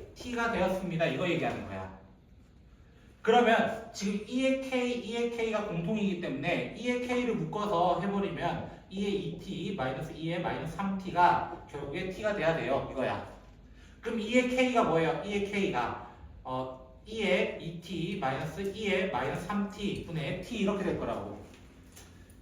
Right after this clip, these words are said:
<clears throat> 문제 마지막 보시면요. 리미트 이의 F, 에프 티인가 뭐 그렇게 나와 있어요. 됐죠? 그 K 값을 에프 티라는 데가 있거든요. 사실은.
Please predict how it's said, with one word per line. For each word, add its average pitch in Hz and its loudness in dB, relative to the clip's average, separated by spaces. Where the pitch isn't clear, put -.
<clears throat> 247 12
문제 202 10
마지막 233 10
보시면요. 208 2
리미트 202 2
이의 208 0
F, 208 -2
에프 156 2
티인가 175 -2
뭐 156 -2
그렇게 170 -2
나와 151 6
있어요. 135 -2
됐죠? 190 -2
그 160 -10
K 262 2
값을 220 2
에프 196 -4
티라는 202 2
데가 131 -2
있거든요. 107 -8
사실은. 117 -6